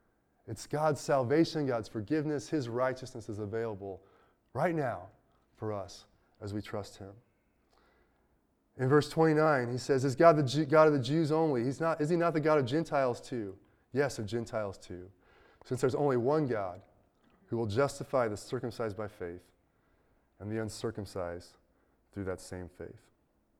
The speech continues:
In Christ, through his sacrificial death on the cross,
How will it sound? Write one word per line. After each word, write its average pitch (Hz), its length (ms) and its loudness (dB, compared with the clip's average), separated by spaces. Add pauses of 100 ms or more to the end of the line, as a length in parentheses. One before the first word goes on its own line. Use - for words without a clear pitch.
(3000)
In 117 80 -6
Christ, 113 420 0
through 113 100 -4
his 110 120 -4
sacrificial 131 560 -4
death 120 300 -4
on 110 120 -10
the 104 60 -10
cross, 101 540 -6